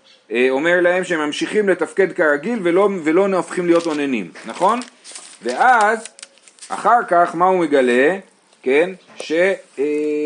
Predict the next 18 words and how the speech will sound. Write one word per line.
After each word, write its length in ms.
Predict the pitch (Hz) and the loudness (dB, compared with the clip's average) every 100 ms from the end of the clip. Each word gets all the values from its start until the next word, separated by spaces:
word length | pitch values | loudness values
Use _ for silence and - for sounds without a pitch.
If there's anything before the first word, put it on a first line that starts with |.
| 151 147 147 147 147 147 131 - 131 | -2 -4 -4 -4 -6 -6 -10 -16 -6
"ואת 220 | 156 170 | -4 -2
שעיר 160 | 185 175 | 0 0
החטאת 360 | 151 175 180 | -2 0 0
דרוש 280 | 156 170 170 | 2 0 2
דרש 260 | 165 165 160 | 0 0 -2
משה 200 | 147 185 | -2 0
והנה 220 | 170 170 | 0 -2
שורף, 520 | - 160 135 101 - 110 | 0 2 2 0 -4 -4
ויקצוף 640 | 123 - 220 233 226 - | -4 -2 2 4 2 2
על 80 | 170 | 0
אלעזר 280 | 160 156 156 | 0 0 -2
ועל 80 | 147 | -2
איתמר 260 | 143 135 | -2 -2
בני 160 | 131 131 | -2 -2
אהרון 200 | 120 117 | -2 -2
הנותרים 560 | 113 110 107 110 110 101 | -6 -8 -10 -6 -6 -6
לאמור", 300 | 92 - - | -8 -12 -10
כן? 160 | 151 | -8